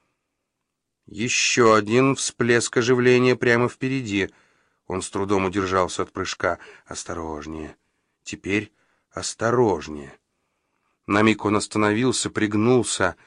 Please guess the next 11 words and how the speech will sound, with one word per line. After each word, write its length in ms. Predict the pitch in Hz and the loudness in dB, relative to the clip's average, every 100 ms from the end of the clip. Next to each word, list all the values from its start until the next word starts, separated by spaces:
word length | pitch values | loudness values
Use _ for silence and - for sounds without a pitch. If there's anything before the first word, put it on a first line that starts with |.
| _ _ - | _ _ -6
облизал 500 | 92 110 104 120 107 | 0 2 4 4 4
кровоточащую 880 | 113 107 110 - 117 101 - 110 | 2 2 2 4 2 2 0 2
лапу, 340 | 107 127 127 107 | 4 4 4 0
не 100 | 95 | -2
переставая 560 | 98 92 - 104 101 | -4 -4 2 4 4
напрягать 520 | 98 95 104 107 101 113 | 2 0 -2 2 0 0
мускулы, 640 | 110 107 - - 95 90 - - _ _ - | 0 0 -2 -6 -4 -4 -8 -20 _ _ -4
не 140 | 95 | -4
замечая 600 | 90 98 95 - 104 90 | -2 -4 -2 2 2 2
приступов 680 | 87 90 - 85 87 85 80 | -2 -8 -8 -12 -8 -10 -10
боли, 500 | 82 104 117 95 | -2 2 4 2